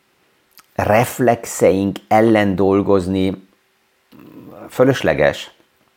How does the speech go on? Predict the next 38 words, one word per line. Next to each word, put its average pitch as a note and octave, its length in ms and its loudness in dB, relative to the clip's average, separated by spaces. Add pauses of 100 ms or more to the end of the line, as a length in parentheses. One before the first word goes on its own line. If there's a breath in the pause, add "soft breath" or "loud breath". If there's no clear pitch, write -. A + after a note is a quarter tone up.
(480)
mert, F2+ 400 -4 (460 loud breath)
mert, - 340 -4
mert G#2+ 180 0
ebből G2+ 240 2
nem A2 160 0
tud A2 160 0
kialakulni G#2+ 640 2
az G#2 200 0
a G#2+ 40 4
jó G2 260 4
érzés, G2 420 2
és G2 120 -2
ez G2 140 0
szerintem G#2 440 0
mindig G2+ 300 -4
fontos, G2 420 -4
hogy - 280 0 (580 soft breath)
mindegy, B2 400 2
hogy G#2 100 0
milyen G#2+ 440 0 (460)
elemek A2 440 0
vannak G2+ 300 0
a F#2+ 80 0
portfólióban, G#2 800 2
ez F#2+ 100 0
úgy B2 140 -6
legyen G2 240 2
összeállítva, G2+ 880 -2 (500 soft breath)
hogy - 180 -8
az A2 120 0
az B2 180 0
érzésem G#2+ 560 0
legyen, F#2 260 2
mint F2+ 240 -2
befektető F#2 580 -4
meg, E2+ 260 -2
hogy F#2+ 180 -8
ezzel F#2 640 0